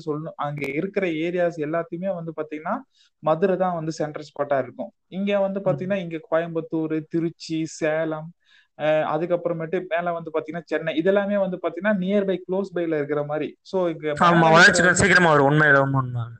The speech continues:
Speaker 1: ம்?
Speaker 2: ஆமா,
Speaker 1: புரியல.
Speaker 2: ஆமா, ஆமா, இது உண்மை, இது உண்மை, உண்மை. பக்கத்துல வட மாநிலம் கொஞ்சம் வளர்ச்சி சீக்கிரமா கிடைக்கும்.
Speaker 1: ஆமா, அ-,
Speaker 2: அது
Speaker 1: அந்த வளர்ச்சி, வளர்ச்சிங்கிறது வந்து பாத்தீங்கன்னா உனக்கு நல்லாவே டிஃபரன்ஸ் தெரியும்.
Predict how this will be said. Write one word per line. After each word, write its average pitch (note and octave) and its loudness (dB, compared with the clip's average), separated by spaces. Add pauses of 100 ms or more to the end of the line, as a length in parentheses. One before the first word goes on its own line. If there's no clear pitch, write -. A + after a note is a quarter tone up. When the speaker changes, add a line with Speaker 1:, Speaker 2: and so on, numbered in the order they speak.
(720)
Speaker 1:
ம்? G#3+ -6 (580)
Speaker 2:
ஆமா, G3+ 4
Speaker 1:
புரியல. F#3+ 6
Speaker 2:
ஆமா, D3 2
ஆமா, C3+ 4
இது D3 6
உண்மை, F3 6
இது D#3+ 0
உண்மை, F3+ 0
உண்மை. D#3+ 4 (200)
பக்கத்துல F#3 6
வட E3+ 4
மாநிலம் F#3+ 4
கொஞ்சம் E3+ 4
வளர்ச்சி F#3 2
சீக்கிரமா F3 4
கிடைக்கும். D3 2 (720)
Speaker 1:
ஆமா, E3+ -4
அ-, - -2
Speaker 2:
அது F3 8
Speaker 1:
அந்த D#3 10
வளர்ச்சி, G#3 4 (120)
வளர்ச்சிங்கிறது G#3 4
வந்து F#3 -4
பாத்தீங்கன்னா F#3 0
உனக்கு F3 -2
நல்லாவே G3 2
டிஃபரன்ஸ் F#3 -2
தெரியும். E3 0